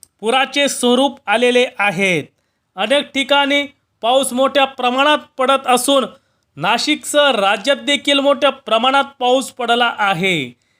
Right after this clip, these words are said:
त्यामुळे गोदावरी नदी पात्रात विसर्ग सुरू असून, संततधार पाऊसही चालू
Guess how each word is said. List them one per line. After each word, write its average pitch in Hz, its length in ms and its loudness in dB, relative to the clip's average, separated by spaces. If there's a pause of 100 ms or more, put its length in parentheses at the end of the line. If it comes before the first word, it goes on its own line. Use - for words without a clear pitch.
(220)
त्यामुळे 285 460 2
गोदावरी 233 680 2
नदी 277 220 0
पात्रात 247 600 -2 (540)
विसर्ग 285 520 0
सुरू 277 260 0
असून, 277 420 2 (380)
संततधार 233 640 2
पाऊसही 254 600 2
चालू 247 400 0